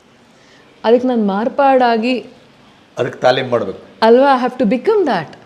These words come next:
Speaker 1: I can become a doctor,
Speaker 2: Yes.
Speaker 1: ಎಂಜಿನಿಯರ್, ಎಲ್ಲ ಆಗ್ಬೋದು. ಇದಾಗೋದಕ್ಕೆ
Speaker 2: ನೀವೇ ಮಾಡ್ಕೋಬೇಕು ಅದನ್ನ.
Speaker 1: ಮಾಡ್ಕೊಳ್ಬೇಕು. ಅದಕ್ಕೊಂದು ವಾತಾವರಣ ಸೃಷ್ಟಿಯಾಗಬೇಕು ಸಮಾಜದಲ್ಲಿ.
Speaker 2: ಆಮೇಲೆ ಅದಕ್ಕೆ ರೆಡಿ ಸಿದ್ಧಾಗಬೇಕು, ಆ ಮುಖಾಮುಖಿ ಆಗಬೇಕು.
Speaker 1: ಸಿದ್ಧ ಆಗ್ಬೇಕು.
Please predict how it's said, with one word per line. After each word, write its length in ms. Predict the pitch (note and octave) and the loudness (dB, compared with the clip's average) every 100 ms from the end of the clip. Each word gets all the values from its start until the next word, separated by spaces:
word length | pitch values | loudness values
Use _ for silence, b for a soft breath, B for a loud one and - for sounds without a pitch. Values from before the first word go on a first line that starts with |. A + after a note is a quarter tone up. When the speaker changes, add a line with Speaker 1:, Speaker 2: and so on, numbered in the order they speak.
| - _ _ _ b b b b - | -20 _ _ _ b b b b -6
Speaker 1:
I 80 | A3+ | -2
can 120 | C#4+ | 0
become 240 | B3 C4 D#4 | 0 0 0
a 80 | C#4 | 2
doctor, 440 | A#3 B3+ C4+ F#3+ | 2 2 0 0
Speaker 2:
Yes. 640 | F#2 - D#3+ D#3+ - - _ _ | -2 -10 -20 -20 -20 -20 _ _
Speaker 1:
ಎಂಜಿನಿಯರ್, 560 | G#3+ A3 B3 C4 A#3+ G3 | -6 -4 -2 -2 -2 -2
ಎಲ್ಲ 200 | G3+ A#3 | -2 0
ಆಗ್ಬೋದು. 600 | C4+ B3 G#3+ F#3+ - - B B B - | 2 2 -2 -2 -4 -6 B B B -2
ಇದಾಗೋದಕ್ಕೆ 1400 | A3+ B3+ D#4+ G#4 G#4+ G4+ F4 D#4+ - - C#4+ B3+ A#3 G#3+ F#3+ F3+ - - _ _ _ _ - | 0 2 2 2 2 0 0 -2 -6 -6 -2 -2 -2 -4 -6 -10 -16 -20 _ _ _ _ -16
Speaker 2:
ನೀವೇ 360 | G2 G#2 G#2+ A#2 G#2 F2 - | -10 -6 -2 -2 -4 -8 -10
ಮಾಡ್ಕೋಬೇಕು 520 | F#2+ - E2+ D2+ - | -10 -10 -14 -18 -20
ಅದನ್ನ. 260 | - - A3 | -20 -6 0
Speaker 1:
ಮಾಡ್ಕೊಳ್ಬೇಕು. 800 | A#3 B3+ C#4+ C4+ A#3 A3 A3 G#3 | 2 4 4 6 6 2 0 0
ಅದಕ್ಕೊಂದು 360 | G#3 A3 A#3 | 0 0 0
ವಾತಾವರಣ 580 | F#3+ F#3 A3+ D#4 E4 C#4+ | -2 -4 -2 0 0 0
ಸೃಷ್ಟಿಯಾಗಬೇಕು 720 | A#3+ F#3 - A3+ G3+ E3+ D#3 D#3+ | -4 -8 -8 -6 -4 -6 -8 -10
ಸಮಾಜದಲ್ಲಿ. 640 | D#3+ D#3 E3+ F3 D#3+ D#3 | -10 -8 -8 -8 -8 -8
Speaker 2:
ಆಮೇಲೆ 220 | G#2+ G#2+ | -6 -4
ಅದಕ್ಕೆ 280 | G#2 A2 G#2+ | -6 -6 -8
ರೆಡಿ 300 | G2 G#2 A2 | -6 -4 -6
ಸಿದ್ಧಾಗಬೇಕು, 800 | - G2 F#2+ B2 B2 A2 G#2+ G2 | -8 -16 -12 -4 -4 -4 -8 -6
ಆ 140 | F#2+ | -6
ಮುಖಾಮುಖಿ 560 | F#2 F2+ - B2+ B2+ B2 | -8 -6 -4 -4 -6 -8
ಆಗಬೇಕು. 360 | G2 E2 E2 - | -8 -10 -14 -8
Speaker 1:
ಸಿದ್ಧ 240 | F#3+ E3 | -8 -4
ಆಗ್ಬೇಕು. 720 | F#3+ E3+ D3+ D#3+ D#3 E3 D#3+ | -2 -2 -4 -8 -6 -6 -8